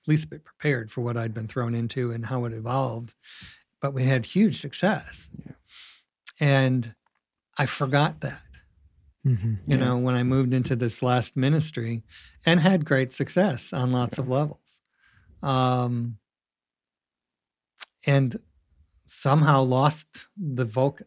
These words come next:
Speaker 1: the focus. And I think that's where God was trying to say, um, you,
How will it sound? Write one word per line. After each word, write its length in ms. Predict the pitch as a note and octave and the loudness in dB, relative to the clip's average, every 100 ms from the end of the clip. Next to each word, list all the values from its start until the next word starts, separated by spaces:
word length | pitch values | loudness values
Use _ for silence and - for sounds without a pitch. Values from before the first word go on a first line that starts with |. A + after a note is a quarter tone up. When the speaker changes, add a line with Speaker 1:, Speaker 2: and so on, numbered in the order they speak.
| - | -6
Speaker 1:
the 80 | |
focus. 640 | B2 C3 C3+ - - - - _ - - - - | -2 0 -2 -4 -14 -14 -18 _ -20 -20 -6 4
And 140 | D#3 | 6
I 100 | A#3+ | 6
think 220 | D#4 D4+ | 6 4
that's 220 | B3+ A3 | 4 4
where 140 | G#3 G3 | 6 4
God 280 | F3+ F#3 F3+ | 8 6 6
was 140 | D#3 | 2
trying 220 | - D#3 | 2 2
to 60 | D3+ | 2
say, 340 | D#3+ D3 C#3+ - | 4 4 2 2
um, 580 | C#3+ C#3+ C#3+ C3+ C3+ D3 | 2 4 2 0 -4 -4
you, 440 | E3 C#4 C#4 C4+ | 2 4 4 2